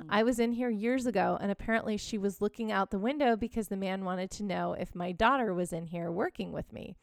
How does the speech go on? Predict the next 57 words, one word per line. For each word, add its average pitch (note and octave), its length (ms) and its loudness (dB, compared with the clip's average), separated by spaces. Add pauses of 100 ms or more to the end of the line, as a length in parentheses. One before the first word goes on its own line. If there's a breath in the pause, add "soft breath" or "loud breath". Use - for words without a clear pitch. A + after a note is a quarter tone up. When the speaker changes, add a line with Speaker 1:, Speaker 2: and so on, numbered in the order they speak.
(120)
Speaker 1:
Hmm. G3 60 -10 (440 loud breath)
Speaker 2:
There's A#3 220 2
been A3 280 4
three A#3+ 340 -4
kids. - 580 -2 (120)
One A3+ 420 0
kid A#3 340 0
about G3+ 340 0
three G3 200 -4
years B3 240 -2
ago F3 480 0 (100)
grabbed F#3+ 440 0
his G3 200 -2
dad's G3 340 0
arm G3+ 300 -2
and F#3 140 -6
said, F3+ 260 0 (100)
"I'm C4 300 6
not A#3+ 220 4
going A3+ 240 2
up - 180 -2
there. F3+ 180 -2
There's G#3+ 220 0
a G#3+ 60 0
little A3+ 240 0
girl G#3+ 260 4
standing F3 460 -8
there." E3 120 -4
Speaker 1:
Oh C4 140 -2
my F3 140 -8
gosh. E3 600 -6
Speaker 2:
I've - 100 -10
had B3 180 8
a B3+ 40 4
couple D#4 320 0
of C#4 60 0
kids F#3 320 -2
who G#3+ 100 -2
won't G3 220 -4
go F#3 140 2
down F3+ 240 -2
the E3+ 80 -6
hallway. F#3+ 500 0 (760 soft breath)
The G#3+ 60 0
museum B3 400 2
is E4 120 -4
free C4+ 260 0
and C4 100 0
is A#3 100 0
open G3+ 260 2
daily, G3 460 2
but G#3+ 200 2
if G#3+ 120 -2
Mister A3 320 -2
Miller G#3 400 2
is G3 200 -2
there F#3+ 420 0